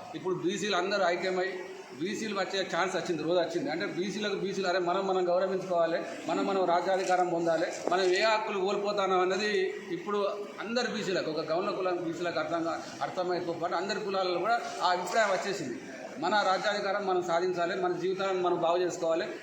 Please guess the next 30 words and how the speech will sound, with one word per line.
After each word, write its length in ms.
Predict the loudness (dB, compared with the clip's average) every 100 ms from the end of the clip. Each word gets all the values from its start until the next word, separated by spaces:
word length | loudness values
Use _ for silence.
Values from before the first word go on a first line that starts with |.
| 2
బాగు 300 | 4 4 2
చేసుకోవాలంటే 440 | 0 0 2 0
ఒకటే 280 | -2 0 0
ఒక 200 | 0 2
ఆయుధం, 360 | 2 2 2 0
మనకు 180 | 0 2
రాజ్యాధికారం, 720 | 2 2 0 2 0 0 -2
అంతిమ 240 | 0 2
లక్ష్యం 280 | 2 0 -2
అనేది 180 | -2 -4
ఒకటి 400 | -2 -4 -4 -6
వచ్చింది. 380 | -6 -4 -4 -6 -8 -14 -6
ఆ 100 | -2
సందర్భంలో 680 | 0 0 0 2 2 0 0
నాకు 200 | 0 0
ఏం 140 | 0 2
ఆలోచన 280 | 0 2
వచ్చిందంటే, 460 | 0 0 0 0 0
అంజన 300 | 0 2 0
నన్ను 400 | 0 0 0 -2
ఆల-, 280 | -2 0 2
అడగంగానే 760 | 2 2 0 0 0 0 0 -4 -6 0
నేను 140 | 2
ఒకటి 160 | 2 2
ఆలోచన 320 | 2 2 0 -2
చేసిన, 200 | -6 -8
"అరే 180 | -6 -4
గౌన్ల 640 | -4 -4 -4 -2 -2 -2 -2
కులస్తులు 340 | -4 -4 -2 -4
వస్తాను, 320 | -4 -6